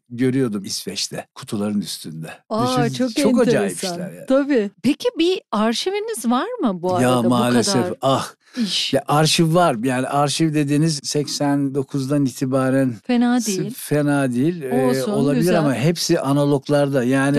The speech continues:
Speaker 2: Tabii.
Speaker 1: bir onları böyle şeye geçirmem lazım.
Speaker 2: Dijitale.
Speaker 1: O da çok da büyük bir iş.
Speaker 2: Tabii.
Speaker 1: Yani.
Speaker 2: Başkası yapacak belki sizin
Speaker 1: Evet,
Speaker 2: için.
Speaker 1: yani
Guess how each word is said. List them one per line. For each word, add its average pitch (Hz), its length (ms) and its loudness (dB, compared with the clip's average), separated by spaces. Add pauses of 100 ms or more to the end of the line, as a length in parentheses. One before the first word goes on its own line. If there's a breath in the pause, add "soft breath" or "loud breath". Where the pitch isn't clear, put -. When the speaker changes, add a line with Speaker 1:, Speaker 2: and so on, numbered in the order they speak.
Speaker 2:
Tabii. 180 140 -6 (100)
Speaker 1:
bir 170 80 2
onları 156 520 0
böyle 151 500 2
şeye 151 440 0
geçirmem 110 640 -2
lazım. 110 480 -2 (260)
Speaker 2:
Dijitale. 190 360 2
Speaker 1:
O 143 40 0
da 151 140 2
çok - 340 -2
da 139 160 0
büyük 120 300 -2
bir 117 100 -4
iş. - 300 -8
Speaker 2:
Tabii. 117 120 -6
Speaker 1:
Yani. 208 280 0 (160)
Speaker 2:
Başkası 226 440 -2
yapacak 190 340 -6 (100)
belki 160 340 -8
sizin - 200 -2
Speaker 1:
Evet, 131 240 2
Speaker 2:
için. - 180 -2
Speaker 1:
yani 117 340 2